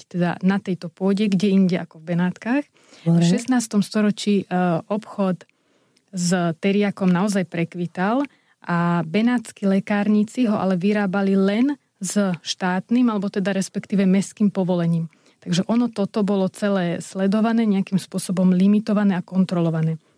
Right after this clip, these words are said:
Speaker 1: A v Benátkach v šestnástom storočí evidujeme až deväťdesiat lekární. V jednom meste deväťdesiat lekární, pričom povolenie na výrobu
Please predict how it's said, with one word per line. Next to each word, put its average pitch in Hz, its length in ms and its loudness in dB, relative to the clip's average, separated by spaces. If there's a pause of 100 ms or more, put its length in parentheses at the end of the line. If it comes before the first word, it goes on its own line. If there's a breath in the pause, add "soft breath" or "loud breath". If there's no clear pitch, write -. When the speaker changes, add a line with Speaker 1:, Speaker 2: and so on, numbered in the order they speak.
(100)
Speaker 1:
A 202 140 0
v 180 120 0 (200)
Benátkach 233 680 0
v - 100 -20
šestnástom 220 420 -4
storočí 202 420 -2
evidujeme 196 420 2
až 196 240 -6
deväťdesiat 202 720 0
lekární. 180 600 -2 (520 soft breath)
V 214 140 0
jednom 233 160 2
meste 190 300 -2
deväťdesiat 214 560 -2
lekární, 180 640 0 (320 soft breath)
pričom 208 340 0
povolenie 214 540 0
na 202 160 2
výrobu 190 580 0